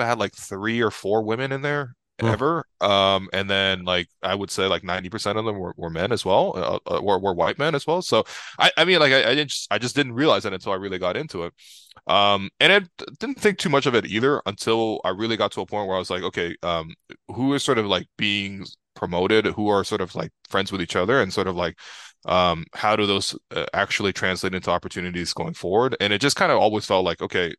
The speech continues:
Speaker 1: there is a bit of a boys' club here."
Speaker 2: Hmm.
Speaker 1: Um, and so, I mean, at, for me, at least, I was thinking about it in terms of just, like, when I get this opportunity to sort of,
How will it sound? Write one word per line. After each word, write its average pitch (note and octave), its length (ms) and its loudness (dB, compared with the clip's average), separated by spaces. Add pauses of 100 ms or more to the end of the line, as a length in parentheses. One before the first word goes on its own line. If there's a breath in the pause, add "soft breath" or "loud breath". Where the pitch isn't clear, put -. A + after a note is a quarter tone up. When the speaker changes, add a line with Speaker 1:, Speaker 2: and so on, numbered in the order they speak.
(120)
Speaker 1:
there G#2+ 180 2
is C3 140 2
a G#2+ 80 0
bit G2+ 100 -4
of G2+ 100 -4
a F2+ 60 -4
boys' F2 280 -8
club G#2 200 0
here." B2+ 260 -2 (540 loud breath)
Speaker 2:
Hmm. A#2 100 4
Speaker 1:
Um, F#2 380 6 (300)
and G2+ 580 0
so, F#2+ 360 0 (1120)
I B2+ 60 -4
mean, A#2 280 0 (1200)
at, G#2 160 2 (500)
for A2+ 140 0
me, B2 240 6
at G#2+ 140 6
least, A#2 260 2
I G2 140 2
was G#2 120 0
thinking G#2+ 200 -2
about F#2+ 200 2
it F#2 80 -4
in F#2 120 -4
terms F#2 200 -4
of F2 120 -8
just, F2+ 260 -2
like, E2+ 200 0 (100)
when G2+ 240 2
I G#2+ 160 2
get G#2+ 180 0
this G2+ 140 -2
opportunity G2 500 -2
to F2+ 140 -8
sort F#2 200 -2
of, F2 220 -2